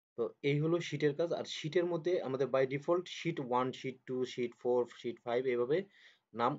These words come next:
অটো, যখন আমরা শিট একটা নতুন শিট নিচ্ছি তখন অটোমেটিক তার একটা নাম ডি-, by default একটা নাম চলে আসতেছে। But আমরা এটা যখন কাজ করতে যাব আমাদের কাজের সুবিধার্থের জন্য, আহ, আমরা কি করব? এটার নামটাকে চেঞ্জ করে নেব।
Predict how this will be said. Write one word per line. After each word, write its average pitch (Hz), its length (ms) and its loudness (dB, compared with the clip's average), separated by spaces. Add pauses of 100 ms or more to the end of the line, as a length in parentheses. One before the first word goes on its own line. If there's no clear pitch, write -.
(160)
অটো, 147 340 2
যখন 147 260 0
আমরা 151 180 0
শিট 147 240 -6
একটা 143 160 -4
নতুন 139 280 -2
শিট 147 220 -6
নিচ্ছি 170 240 -8
তখন 156 240 0
অটোমেটিক 143 460 2 (100)
তার 127 160 0
একটা 127 180 -2
নাম 123 200 4 (240)
ডি-, 120 200 -4
by 113 180 2
default 117 320 -4
একটা 147 180 -2
নাম 127 220 2
চলে 113 240 0
আসতেছে। 87 420 -6 (580)
But 123 160 2 (200)
আমরা 127 260 2 (160)
এটা 120 240 0
যখন 127 260 -2
কাজ 139 260 -2
করতে 143 260 -6
যাব 123 200 2
আমাদের 110 260 -4
কাজের 120 260 0
সুবিধার্থের 127 600 -4
জন্য, 147 200 -2 (680)
আহ, 104 100 -4
আমরা 117 180 0
কি - 140 -4
করব? 156 200 -2
এটার 117 220 -4
নামটাকে 117 480 2
চেঞ্জ 123 280 0
করে 95 180 -4
নেব। 80 160 -10